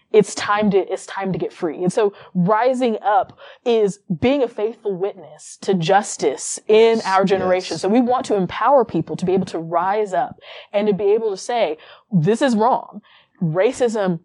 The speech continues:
Speaker 1: is, is wrong.
Speaker 2: Yes.
Speaker 1: The inj-, the various injustices that a lot of different people experience in the world are wrong." And so we are going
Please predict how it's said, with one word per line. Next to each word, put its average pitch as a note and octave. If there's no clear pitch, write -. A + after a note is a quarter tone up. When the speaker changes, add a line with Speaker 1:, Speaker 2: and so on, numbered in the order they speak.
Speaker 1:
is, F#3
is G3
wrong. E3+
Speaker 2:
Yes. -
Speaker 1:
The A3
inj-, F#3+
the G#3
various A#3
injustices F#3
that F3+
a F3+
lot F#3+
of G#3+
different F#3+
people F#3+
experience A3+
in G3+
the G3
world F3+
are F3
wrong." F#3
And E3+
so F#3
we A3
are D#4
going G#3